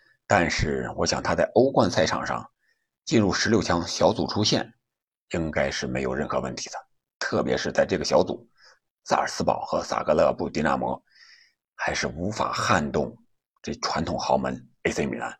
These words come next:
还有足坛新贵切尔西的。F 组是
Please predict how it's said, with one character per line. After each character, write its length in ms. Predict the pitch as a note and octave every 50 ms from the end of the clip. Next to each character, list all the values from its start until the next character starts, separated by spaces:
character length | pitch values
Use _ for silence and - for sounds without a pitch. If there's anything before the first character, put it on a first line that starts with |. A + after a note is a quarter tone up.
| _ _
还 160 | - - C2+
有 280 | B1+ B1 A#1+ A#1 A1+ - - - - - - _ _
足 160 | - D2+ D2
坛 180 | D2 - - C2
新 240 | - - - F2 F2+
贵 160 | E2+ - - -
切 180 | - - -
尔 80 | - -
西 160 | - - -
的。 100 | - - - _ _ _ _ _ _ _ _ _ _ _ _ _ -
F 280 | - G#2+ C3+ D3 D#3+ B2+
组 160 | G2 D#2 B1
是 420 | - - E2+ D#2 C2+ - - -